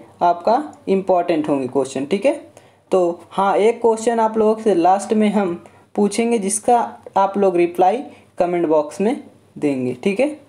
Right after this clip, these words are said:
तो बढ़ते हैं आज के क्वेश्चनों पर। तो क्वेश्चन नंबर फर्स्ट है,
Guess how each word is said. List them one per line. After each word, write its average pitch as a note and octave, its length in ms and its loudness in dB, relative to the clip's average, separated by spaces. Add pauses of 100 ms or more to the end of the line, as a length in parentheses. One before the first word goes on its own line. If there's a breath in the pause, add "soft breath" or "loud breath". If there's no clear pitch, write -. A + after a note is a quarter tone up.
तो E3 60 -2
बढ़ते E3+ 320 0
हैं A#3 80 2
आज A3 120 -2
के A3 100 0
क्वेश्चनों G#3+ 500 0
पर। B3+ 180 -2 (1000 soft breath)
तो G3 80 -2
क्वेश्चन A3 400 2
नंबर A#3+ 280 0
फर्स्ट G3 380 -2
है, D#3 280 2